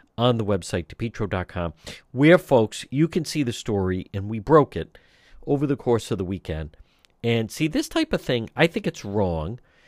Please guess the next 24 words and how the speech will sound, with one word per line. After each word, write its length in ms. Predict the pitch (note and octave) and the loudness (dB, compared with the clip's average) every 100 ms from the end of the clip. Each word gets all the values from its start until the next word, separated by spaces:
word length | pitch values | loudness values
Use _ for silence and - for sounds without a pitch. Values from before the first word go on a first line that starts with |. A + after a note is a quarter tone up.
| _ _ - | _ _ -4
I 140 | A#2 | -2
think 280 | A#2+ D3+ B2 | -2 -4 -2
it 140 | B2 G2 | -6 -4
brings, 580 | A#2 C3 C#3 D3 C3+ G#2 | -2 -2 -2 -6 -8 -8
it 160 | A2 - | -8 -4
breeds 420 | C3 D#3+ C#3+ - | -2 -2 -2 -6
mistrust 920 | A2 C3+ D#3 - - A#2+ - - - _ _ _ _ _ _ _ _ - | -4 -2 -4 -6 0 0 0 -12 -18 _ _ _ _ _ _ _ _ -10
towards 520 | - A#2+ A2 G2 - - | -2 4 4 2 -4 -8
many 480 | A2+ B2 C3 C3+ - | 0 2 2 -2 -2
of 200 | A2 G2+ | -2 2
our 180 | G#2+ G2+ | 2 2
frontline 520 | - A2+ - G2+ F#2 | 0 -2 -2 -4 -2
workers. 560 | F2+ F2+ - C#2 - - - | -2 -2 -4 -14 -14 -12 -4
And 380 | G#2+ G#2 G2+ - _ _ _ | 0 0 -2 -6 _ _ _
the 140 | - A2 | -6 -6
story 420 | - D3+ D3+ D3+ | 2 6 6 6
that 160 | C3 A2+ | 4 0
I'm 100 | G2+ | 0
talking 440 | - G#2+ - F2+ | 0 0 0 -6
about 400 | D2+ D#2+ D#2 - - _ _ - _ | -4 -4 -4 -8 -14 _ _ -20 _
has 320 | - C3+ C3+ - | 0 2 2 -4
to 100 | B2+ | -4
do 240 | A2+ A#2 | 0 0
with 460 | F#2+ F2+ E2+ - | 0 -2 -4 -8